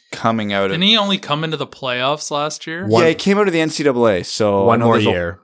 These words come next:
Speaker 3: You have
Speaker 1: Yeah,
Speaker 3: one more year.
Speaker 1: 'cause there's a whole lot of weird quirks
Speaker 3: Yeah.
Speaker 1: when you come out of the N C double A.
Speaker 3: So, uh, the Red Wings ended up losing five two. It was two fast goals. Sorry, one fast goal from Colorado and another one before ten minutes into the first, and, and they walked away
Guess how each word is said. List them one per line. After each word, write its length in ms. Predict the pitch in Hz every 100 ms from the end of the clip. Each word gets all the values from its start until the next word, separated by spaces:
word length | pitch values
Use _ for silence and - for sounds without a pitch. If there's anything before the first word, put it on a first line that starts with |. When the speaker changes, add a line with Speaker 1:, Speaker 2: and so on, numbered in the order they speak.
| _
Speaker 3:
You 80 | 214
have 40 |
Speaker 1:
Yeah, 120 | 101
Speaker 3:
one 100 | 92
more 100 | 95
year. 200 | 85 78 -
Speaker 1:
'cause 140 | 110
there's 140 | 107 110
a 60 |
whole 160 | 107 117
lot 120 | 110
of 60 | 98
weird 460 | 98 95 92 92 - - - -
quirks 420 | - 113 101 76
Speaker 3:
Yeah. 40 | 110
Speaker 1:
when 80 | 101
you 80 |
come 160 | 92 95
out 80 | 92
of 80 | 90
the 60 |
N 100 | 87
C 100 | -
double 180 | - 82
A. 80 | 101 - - - -
Speaker 3:
So, 320 | - 139 135 135
uh, 240 | 175 143 131
the 100 | 143
Red 160 | 160
Wings 220 | 160 160
ended 160 | 147 135
up 100 | 117
losing 300 | 117 110 113
five 260 | 113 107 98
two. 220 | - 101
It 120 | 101
was 180 | 101 101
two 260 | - - 117
fast 500 | - 101 98 95 -
goals. 400 | 92 95 92 95
Sorry, 200 | 139 120
one 280 | 104 123 147
fast 300 | 135 120 -
goal 100 | 110
from 140 | 101 107
Colorado 480 | 104 95 95 95
and 80 | 92
another 320 | 92 92 92
one 140 | 92 87
before 280 | 90 - 90
ten 200 | - 87
minutes 260 | 82 82 87
into 160 | 87
the 100 | 82
first, 420 | - 95 90 -
and, 180 | 76 -
and 180 | - 92
they 100 | 90
walked 380 | 90 92 87 -
away 360 | 90 87 90